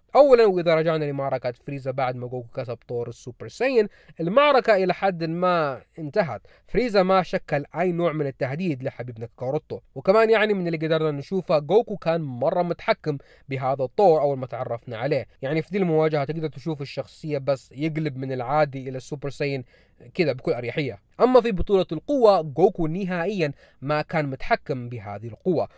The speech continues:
هو حرفيًا ما يعرف متى وكيف كان يتحول، وهو بس كان يتحول. ويعني حتى نهايات النزال كانت شوي مختلفة، جوكو حتى مع الغريزة الفائقة وكل شيء لسه ما كان قدر يهزم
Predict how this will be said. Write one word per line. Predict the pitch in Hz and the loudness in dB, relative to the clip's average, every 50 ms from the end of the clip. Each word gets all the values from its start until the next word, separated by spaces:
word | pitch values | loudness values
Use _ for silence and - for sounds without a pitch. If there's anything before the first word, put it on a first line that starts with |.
| _ - | _ -4
هو | 175 180 | -2 4
حرفيًا | - 196 185 180 - 247 254 233 | 6 6 4 4 2 4 4 4
ما | 196 165 156 151 160 185 214 | 4 4 0 0 2 4 4
يعرف | 220 202 180 185 180 147 135 | 6 6 6 4 4 2 0
متى | 151 139 147 151 - - 160 156 | -2 -2 0 0 2 4 4 4
وكيف | 151 139 135 131 - - 170 160 - | 4 2 -2 -6 -4 -2 -2 -2 0
كان | - 156 143 | -2 -4 -4
يتحول، | 143 - - 202 190 165 131 110 101 - _ _ _ _ _ _ - | -4 0 4 4 4 4 4 0 -2 -6 _ _ _ _ _ _ -16
وهو | 123 120 143 160 | -8 -2 -2 4
بس | 156 175 170 - | 4 4 4 6
كان | - 165 175 | 4 2 2
يتحول. | 160 - - 208 190 143 110 - _ _ - | 2 6 6 6 6 6 4 -2 _ _ 0
ويعني | 143 170 185 208 202 | 2 2 4 4 4
حتى | - 262 254 - 214 | 4 2 2 2 2
نهايات | 196 175 165 160 151 165 170 165 156 - | 2 0 2 2 4 6 6 6 6 2
النزال | 147 147 147 143 147 196 190 170 151 147 143 - | -2 -6 -6 0 2 4 4 4 4 2 -2 -8
كانت | - 139 131 135 135 135 - | -8 -6 -6 -4 -6 -8 -8
شوي | - - 113 117 | -8 -8 -8 -8
مختلفة، | 120 123 - - 165 214 180 - - 113 - _ _ - | -8 -8 -2 0 0 0 0 -2 -4 -6 -6 _ _ 6
جوكو | 156 226 277 269 - 208 196 | 10 10 10 10 6 0 -4
حتى | - - 226 - - 175 160 | -2 -2 -2 0 2 2 2
مع | 170 190 175 180 | 2 2 0 0
الغريزة | 175 156 139 147 151 156 143 - 139 | 0 -2 -2 -4 -4 -4 -4 -6 -8
الفائقة | 131 - - 170 170 156 - - 131 | -4 -2 0 2 2 0 0 -2 -4
وكل | 131 - - 170 160 147 | -4 -4 -6 -6 -6 -6
شيء | - - 165 156 131 | -6 -6 -6 -4 -4
لسه | 131 165 185 - - - 160 | -6 -6 -8 -6 -4 -4 -4
ما | 151 151 151 156 | -2 -2 -4 -4
كان | - - 156 151 143 | -4 -6 -6 -6 -4
قدر | 135 147 143 139 135 | -6 -6 -6 -6 -6
يهزم | 156 165 156 147 131 139 131 | -6 -6 -6 -6 -6 -8 -8